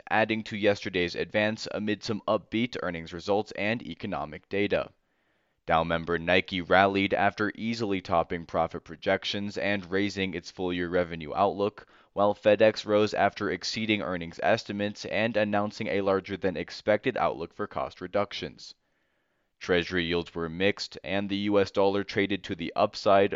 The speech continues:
while crude oil prices were higher and gold slipped. In economic news, consumer confidence unexpectedly jumped to an eight-month high, while housing data showed existing home sales dropped more than expected,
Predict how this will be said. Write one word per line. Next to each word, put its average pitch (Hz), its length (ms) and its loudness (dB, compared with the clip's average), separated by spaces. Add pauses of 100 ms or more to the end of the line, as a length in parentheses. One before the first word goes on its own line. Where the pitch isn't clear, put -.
while 101 300 4
crude 110 180 -6
oil 117 180 2
prices 82 480 -2
were 73 160 -6
higher 101 460 4
and 101 320 -2
gold 76 300 -8
slipped. - 560 -8 (960)
In 101 200 2
economic 98 600 0
news, 101 440 -2
consumer 107 460 -4
confidence 107 720 -2
unexpectedly 90 800 0
jumped 90 360 -2
to 92 100 -4
an 82 100 -4
eight-month 80 440 -6
high, 98 360 2 (240)
while 98 180 4
housing 104 440 2
data 104 340 6
showed 101 340 2
existing 98 540 -4
home 101 260 -4
sales 104 300 0
dropped 80 380 -2
more 80 180 -4
than 76 160 -8
expected, 104 720 0